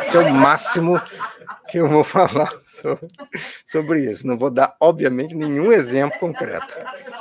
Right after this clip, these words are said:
Acabou. Yeah.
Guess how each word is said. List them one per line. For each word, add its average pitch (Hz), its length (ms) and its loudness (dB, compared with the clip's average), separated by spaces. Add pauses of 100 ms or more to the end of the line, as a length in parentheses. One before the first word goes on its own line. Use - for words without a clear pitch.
(320)
Acabou. 147 640 -2 (4000)
Yeah. 190 320 -16